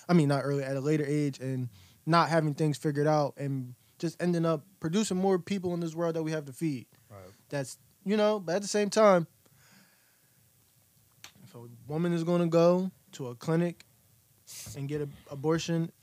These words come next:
Speaker 1: every time she gets pregnant and she continues to do this,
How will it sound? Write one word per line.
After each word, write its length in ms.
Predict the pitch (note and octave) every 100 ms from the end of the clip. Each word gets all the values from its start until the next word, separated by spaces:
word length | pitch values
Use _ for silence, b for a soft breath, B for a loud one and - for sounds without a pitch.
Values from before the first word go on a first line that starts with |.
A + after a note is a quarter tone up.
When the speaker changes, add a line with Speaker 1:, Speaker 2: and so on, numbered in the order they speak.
| _
Speaker 1:
every 240 | C#3 D3 C#3+
time 220 | D#3 D3+
she 120 | C#3+
gets 160 | D3+ C#3+
pregnant 420 | E3 E3+ F3+ E3 -
and 160 | A#2+ A2+
she 220 | C#3 B2 - -
continues 380 | - C#3+ D#3 D#3
to 80 | D3+
do 160 | D3+ E3
this, 180 | F#3 -